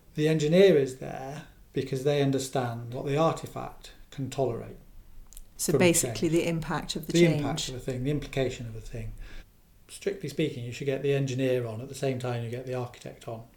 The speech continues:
Speaker 1: Actually, sometimes even before. If, if you have a ruin that you're concerned i-, is gonna fall down, or is, there's a ruin building that actually I want to reuse this thing,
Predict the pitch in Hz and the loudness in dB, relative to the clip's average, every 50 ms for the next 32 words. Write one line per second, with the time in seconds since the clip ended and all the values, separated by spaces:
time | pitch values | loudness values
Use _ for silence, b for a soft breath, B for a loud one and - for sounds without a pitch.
0 | - _ - - 165 165 - - - - 135 135 - 151 139 135 139 135 131 127 | -20 _ -10 -8 -8 -8 -8 -8 -8 -6 -6 -4 -4 -4 -2 -2 0 0 0 0
1 | 135 131 127 127 127 127 123 127 - 147 123 117 113 120 127 - - - - 170 | 0 0 0 -2 -2 -2 -4 -2 0 0 0 -2 -4 -8 -12 -14 -16 -10 -8 -8
2 | - - - 143 131 131 139 135 139 131 127 139 175 185 160 127 120 113 123 143 | -6 -2 0 0 2 2 2 2 4 4 6 8 8 8 8 6 4 -2 -4 -6
3 | 165 165 165 - - _ _ _ _ _ - 180 143 143 135 135 135 - - - | -6 -6 -8 -10 -20 _ _ _ _ _ -16 -8 -4 -4 -2 -2 -4 -6 -12 -20
4 | _ _ _ - - _ - 160 151 135 131 135 - 135 123 120 - 139 135 127 | _ _ _ -20 -18 _ 0 2 2 2 0 -2 -4 -4 -4 -2 0 0 0 0
5 | 127 127 127 127 127 - - 139 131 127 127 131 127 127 127 131 135 143 151 135 | 0 -2 -4 -6 -8 -6 -4 -4 -2 -2 -2 -4 -4 -4 -6 -4 -4 -4 -4 -4
6 | - - 135 113 107 - - 127 123 120 127 135 127 127 139 135 - - 180 156 | -4 -6 -8 -8 -8 -10 -8 -8 -6 -6 -6 -6 -6 -8 -8 -2 4 6 8 8
7 | 139 139 139 151 160 - - - 156 139 135 143 - 135 135 135 131 135 139 131 | 8 8 6 4 4 2 0 -2 -2 -2 -2 -2 -4 -4 -4 -4 -2 -2 0 2
8 | 139 156 151 139 139 139 139 135 139 139 139 135 131 139 - - 156 151 143 147 | 4 6 6 6 6 4 2 0 0 0 -2 -2 -6 -8 -8 -4 -4 -2 -2 -4
9 | - - - - - - - - 170 - - - - - - 139 135 135 143 143 | -8 -12 -20 -20 -20 -20 -10 -6 -6 -6 -6 -8 -12 -8 -4 -2 0 0 0 0
10 | 135 139 139 - 139 135 135 135 131 135 143 175 208 214 - - - - - - | 0 -2 -2 -4 -4 -2 0 0 0 2 2 2 2 2 0 -4 -8 -10 -10 -10
11 | - - 131 - 113 110 120 143 - | -10 -8 -8 -8 -8 -10 -12 -12 -12